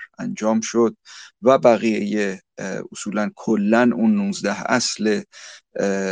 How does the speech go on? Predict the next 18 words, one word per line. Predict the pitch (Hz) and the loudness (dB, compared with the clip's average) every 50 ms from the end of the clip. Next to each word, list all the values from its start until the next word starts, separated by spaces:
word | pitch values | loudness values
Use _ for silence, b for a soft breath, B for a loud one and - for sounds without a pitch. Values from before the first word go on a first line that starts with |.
| 95 92 95 98 | -4 -4 -4 -6
انقلاب | 98 95 90 95 95 110 110 - - | -6 -6 -8 -8 -8 -8 -8 -8 -8
شاه | 98 - - 95 95 95 | -8 -8 -6 -6 -6 -6
و | 95 | -6
ملت | 98 101 98 95 104 113 110 110 - - | -6 -6 -6 -4 -4 -2 -4 -4 -4 -6
رو | - 107 104 | -6 -4 -2
واقعاً | 98 98 98 - - 101 98 98 98 98 | -2 -4 -4 -4 -4 -4 -4 -4 -4 -4
بایستی | 95 92 98 104 - - 101 | -4 -4 -6 -6 -8 -8 -8
رو | 95 95 95 | -10 -10 -8
هر | - 110 123 120 - - | -4 -2 -2 -2 -2 -6
کدومش | - - - 104 101 101 101 101 - - | -12 -10 -6 -4 -4 -4 -4 -4 -6 -6
تمرکز | - - 104 98 98 95 95 - _ - 107 104 - | -6 -6 -6 -4 -4 -6 -8 -8 _ -6 -6 -6 -6
کنیم | - - 107 101 98 98 98 95 | -6 -6 -4 -4 -4 -4 -4 -6
و | 95 95 | -6 -8
صحبت | - - - 98 - - 101 - - | -8 -8 -8 -8 -8 -8 -8 -8 -10
کنیم | - - - - - - - | -12 -12 -10 -10 -10 -10 -12
راجبش. | - - - - - - _ - - - - - _ _ _ B B B B B B _ | -14 -16 -16 -16 -18 -20 _ -14 -14 -14 -14 -16 _ _ _ B B B B B B _
خیلی | - 120 120 110 120 | 2 2 2 2 2
سپاسگزارم. | 113 110 107 - 92 95 - - - 104 104 - - - | 0 -2 -4 -4 -6 -8 -8 -8 -6 -6 -6 -6 -6 -8